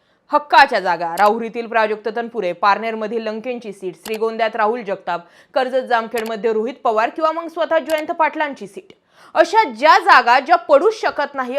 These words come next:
असं वाटत होतं, तिथे जयंत पाटील जवळपास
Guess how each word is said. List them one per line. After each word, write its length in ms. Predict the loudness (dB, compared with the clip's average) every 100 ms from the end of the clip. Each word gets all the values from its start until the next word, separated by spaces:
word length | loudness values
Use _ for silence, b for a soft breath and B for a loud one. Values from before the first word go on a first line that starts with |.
| -8
असं 200 | -6 0
वाटत 360 | 0 0 -2 -6
होतं, 260 | -8 -8 -10
तिथे 200 | -8 -8
जयंत 380 | -4 -4 -4 -4
पाटील 420 | -2 -2 -4 -8
जवळपास 500 | -4 -4 -2 0